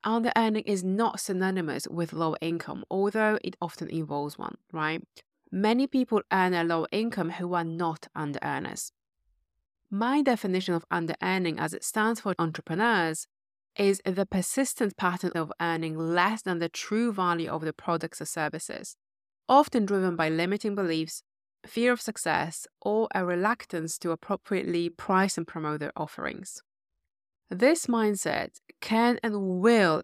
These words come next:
hinder your financial growth. It will limit your business opportunities, and it will absolutely impact the overall success of your business.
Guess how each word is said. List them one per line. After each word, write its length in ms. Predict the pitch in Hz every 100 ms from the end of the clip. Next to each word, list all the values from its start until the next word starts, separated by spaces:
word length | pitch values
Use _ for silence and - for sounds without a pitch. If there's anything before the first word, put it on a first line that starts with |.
| -
hinder 460 | - - 190 185
your 200 | 185 170
financial 480 | 165 170 156 156 165
growth. 480 | 160 165 160 135 - _ _
It 80 | -
will 180 | 185 185
limit 420 | 180 196 240 262
your 100 | 190
business 300 | 170 165 160
opportunities, 760 | 160 160 - 156 156 156 156 -
and 120 | 175
it 40 | 170
will 160 | 165 -
absolutely 720 | 202 202 - - 202 180 175 -
impact 380 | 175 175 180 160
the 100 | 160
overall 400 | - 185 175 165
success 580 | 160 - - - 139 - -
of 80 |
your 100 | 147
business. 480 | - 127 - - -